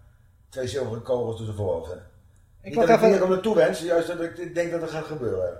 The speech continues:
Speaker 2: Nou, ik denk
Speaker 1: Haal Edwin de Kerst.
Speaker 2: ik, ik,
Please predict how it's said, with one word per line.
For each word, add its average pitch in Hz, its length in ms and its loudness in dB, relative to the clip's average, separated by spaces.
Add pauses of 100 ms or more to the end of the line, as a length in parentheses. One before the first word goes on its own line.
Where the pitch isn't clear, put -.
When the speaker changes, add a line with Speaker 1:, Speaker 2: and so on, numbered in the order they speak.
(180)
Speaker 2:
Nou, 208 320 -2 (1080)
ik 196 300 -4
denk 190 300 2
Speaker 1:
Haal 160 200 2
Edwin 156 240 0
de 143 80 -4
Kerst. 135 260 0
Speaker 2:
ik, 202 80 0
ik, 240 180 6